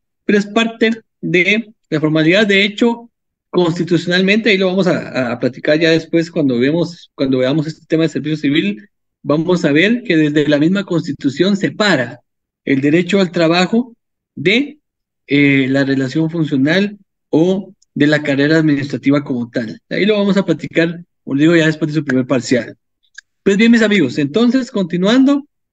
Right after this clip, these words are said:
el elemento formal que hace referencia a la formalidad, es decir, a las competencias, a los derechos y atribuciones que la ley que crea,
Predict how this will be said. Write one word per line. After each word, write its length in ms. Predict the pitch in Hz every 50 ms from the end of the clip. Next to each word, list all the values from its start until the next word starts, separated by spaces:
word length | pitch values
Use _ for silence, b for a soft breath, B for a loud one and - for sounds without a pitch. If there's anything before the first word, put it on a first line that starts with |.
| _ _ -
el 160 | 156 156 165
elemento 500 | 165 165 165 175 180 196 190 - 208 185
formal 460 | 185 175 165 165 185 208 233 254 226
que 120 | 220 185 175
hace 200 | 175 175 175 196
referencia 680 | 180 165 151 165 151 165 185 202 196 - 226 214 220
a 120 | - - 151
la 160 | 151 151 151
formalidad, 580 | 151 - 151 143 143 135 131 131 139 160 190 233
es 100 | 233 214
decir, 480 | 175 160 170 175 208 226 254 285 262 - _ _ _ _ _ _ _ _ _ -
a 380 | - 165 196 226 269 - - - _ _ _ - - _ _ _ _ _
las 300 | - 139 156 165 156 156
competencias, 880 | - 170 151 139 151 147 147 165 190 220 240 233 226 247 254 240 247 -
a 120 | - 190 160
los 160 | 151 147 143
derechos 540 | 143 143 143 165 190 190 196 - 226 214 190
y 60 | 190
atribuciones 880 | 175 160 - 151 143 139 131 - - 180 190 208 220 233 226 220 - - _ _ _ _ _
que 200 | _ - 180 175
la 180 | 170 165 156 156
ley 300 | 175 214 254 294 277 262
que 180 | - 180 170
crea, 560 | 175 - 180 185 175 160 147 151 170 196 -